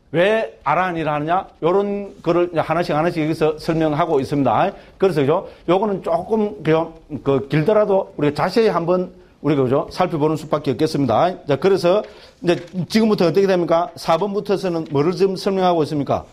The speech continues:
예, 사 번부터, 그죠? 쭉 해가지고, 그죠? 아란이라는 무슨 뜻이냐? 막 이런,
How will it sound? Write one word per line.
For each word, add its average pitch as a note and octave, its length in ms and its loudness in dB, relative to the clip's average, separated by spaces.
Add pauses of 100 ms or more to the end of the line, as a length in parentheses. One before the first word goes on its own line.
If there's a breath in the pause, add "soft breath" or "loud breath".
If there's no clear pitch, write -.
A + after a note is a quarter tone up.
(200)
예, C3+ 100 2
사 C#3 220 -2
번부터, E3 540 0 (180)
그죠? B2+ 400 -2 (240 loud breath)
쭉 E3 320 2
해가지고, D3+ 720 0 (240 loud breath)
그죠? C#3+ 240 0
아란이라는 E3 640 2
무슨 D3 260 -4
뜻이냐? F3 400 -2
막 D#3+ 180 -8
이런, G#3 320 -4